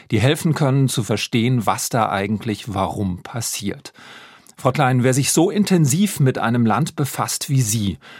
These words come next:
der muss dieses Land doch auch irgendwie lieben. Ist Ihre Liebe zu Russland durch diesen Krieg ins Wanken geraten?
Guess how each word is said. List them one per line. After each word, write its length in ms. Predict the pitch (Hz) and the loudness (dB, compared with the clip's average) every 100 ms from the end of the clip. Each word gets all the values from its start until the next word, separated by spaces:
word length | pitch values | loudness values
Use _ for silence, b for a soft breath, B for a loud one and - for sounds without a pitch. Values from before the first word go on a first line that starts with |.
| B _ - | B _ -8
der 120 | 92 | -2
muss 340 | 113 151 - | 2 4 2
dieses 320 | 160 131 117 | 0 0 0
Land 300 | 101 92 127 | 0 -2 -2
doch 140 | 147 135 | -2 -4
auch 220 | 107 - | -6 -6
irgendwie 600 | - 113 117 135 143 123 | -4 0 2 0 0 -4
lieben. 500 | 113 151 190 156 98 | -4 -2 0 2 0
Ist 280 | - - - | -2 -8 -6
Ihre 180 | 110 113 | -4 -4
Liebe 420 | 107 107 170 190 | -4 -2 -2 -2
zu 200 | - 113 | 0 0
Russland 500 | 101 123 160 160 143 | 0 -2 0 0 -2
durch 160 | 107 | -2
diesen 260 | - 101 110 | -4 -2 -2
Krieg 500 | - 110 110 - - | -2 -2 -2 -4 -12
ins 320 | - 95 - 85 | -6 -6 -4 -6
Wanken 340 | 80 92 135 | -6 -4 -2
geraten? 560 | 135 139 143 180 - | 0 -2 -4 -6 -8